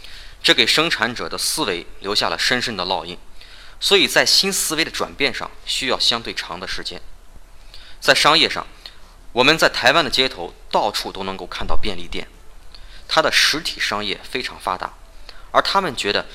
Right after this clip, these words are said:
这已经非常方便了，所以对互联网购物的模式也没有多少迫切的需求。第四，周边地区的快速发展在一定程度上挤占了台湾的空间。比方说，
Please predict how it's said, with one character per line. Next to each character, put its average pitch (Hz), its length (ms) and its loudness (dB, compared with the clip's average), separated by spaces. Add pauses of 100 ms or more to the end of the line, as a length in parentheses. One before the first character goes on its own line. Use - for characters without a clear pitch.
(160)
这 185 100 2
已 107 140 0
经 139 220 -2
非 143 220 -2
常 95 180 -6
方 92 220 -4
便 90 160 -8
了， 78 60 -12 (640)
所 - 160 4
以 143 100 6
对 135 280 0 (100)
互 - 260 -4
联 113 240 2
网 - 160 -4
购 139 140 0
物 101 160 -6
的 - 100 -6
模 82 220 -8
式 - 240 -4 (260)
也 98 160 -4
没 90 100 -4
有 139 120 -2
多 101 180 -4
少 - 160 -4
迫 - 240 -6
切 - 160 -2
的 - 80 -8
需 - 160 -10
求。 - 180 -10 (800)
第 120 100 -4
四， - 240 -2 (840)
周 160 220 4
边 156 240 4
地 131 140 -2
区 - 200 -2
的 101 100 0
快 - 200 -4
速 101 140 -4
发 95 180 0
展 - 180 -8 (240)
在 123 200 6
一 107 140 0
定 113 220 0
程 - 280 -4
度 127 140 -4
上 - 200 -6 (140)
挤 - 240 -2
占 123 200 4
了 85 100 -4
台 - 200 -8
湾 87 100 -6
的 80 80 -8
空 90 200 -10
间。 87 180 -8 (1000)
比 110 100 -4
方 131 160 6
说， 131 220 2